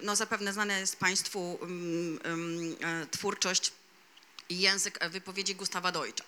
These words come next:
który, e, zajmował się fan footage przez, a, prawda, w swojej twórczości. Zresztą Zbigniewie pewnie go kojarzysz też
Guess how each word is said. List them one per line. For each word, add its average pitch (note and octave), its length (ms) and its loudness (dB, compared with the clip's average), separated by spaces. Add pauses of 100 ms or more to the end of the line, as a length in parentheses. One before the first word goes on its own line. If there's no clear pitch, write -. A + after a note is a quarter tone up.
(160)
który, F#3+ 360 0
e, F3 160 0
zajmował G3 360 2
się F3+ 140 0
fan E3 200 -2
footage - 400 -6
przez, - 320 0
a, C#3+ 300 -2
prawda, E3+ 260 -2
w - 40 4
swojej E3+ 200 -2
twórczości. F3 380 0
Zresztą F#3 260 2
Zbigniewie E3+ 380 -2
pewnie F3 220 -2
go F3 100 -4
kojarzysz E3 420 -2
też E3+ 260 -2